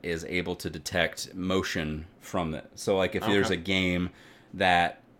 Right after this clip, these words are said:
Speaker 1: asks you to, like, actually
Speaker 2: That makes
Speaker 1: drive
Speaker 2: sense,
Speaker 1: and
Speaker 2: 'cause you
Speaker 1: turn
Speaker 2: do
Speaker 1: the
Speaker 2: that
Speaker 1: wheel
Speaker 2: thing
Speaker 1: and
Speaker 2: where
Speaker 1: stuff.
Speaker 2: you, you look for stuff,
Speaker 1: Yeah.
Speaker 2: and, and it kind
Speaker 1: Yeah,
Speaker 2: of
Speaker 1: like
Speaker 2: knows.
Speaker 1: augmented reality type stuff.
Speaker 2: Yeah.
Speaker 1: Yeah. So it's,
Speaker 2: Okay.
Speaker 1: it's, it's got, it's got that in it to do those. So it does tilt control games, like I said, and then the other ones are like,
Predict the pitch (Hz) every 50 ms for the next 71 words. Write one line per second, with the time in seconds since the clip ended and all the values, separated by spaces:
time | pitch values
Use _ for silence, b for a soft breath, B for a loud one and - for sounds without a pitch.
0 | - - - 95 95 90 - - - - - - - - 98 92 87 - - 87
1 | 87 85 80 78 78 - - - 107 104 104 - - 113 104 - - 185 104 104
2 | 107 104 95 92 87 95 104 98 147 131 - 120 110 101 95 90 85 90 92 92
3 | 98 98 98 98 - 127 127 123 113 113 117 113 113 113 113 113 113 110 107 101
4 | - - - - 113 117 107 113 120 120 - - 123 113 113 - - 120 110 110
5 | 107 85 65 - - - - - - - - 104 107 107 104 104 104 101 85 -
6 | - - - 101 98 98 87 - - - 110 101 98 98 98 98 104 95 95 98
7 | 107 101 90 95 95 87 87 80 85 85 82 80 78 78 76 85 85 82 - -
8 | 73 - - - 147 139 113 - - - 95 71 - - B B B B B B
9 | - 127 117 113 107 101 127 135 117 107 104 - 135 135 135 - 143 127 - -
10 | - - 104 107 - - 117 98 - - 90 90 82 58 85 85 82 82 - -
11 | - - 87 92 92 85 85 82 78 78 80 80 - - - 95 92 95 95 98
12 | 107 104 101 - - 120 104 101 - - - 95 92 - 98 95 95 98 95 87
13 | 90 90 90 90 92 - - - 87 92 87 - 92 87 87 87 87 87 90 87
14 | 85 87 85 82 90 95 92 90 90 90 92 95 92 95 87 67 85 85 87 87
15 | 87 87 85 -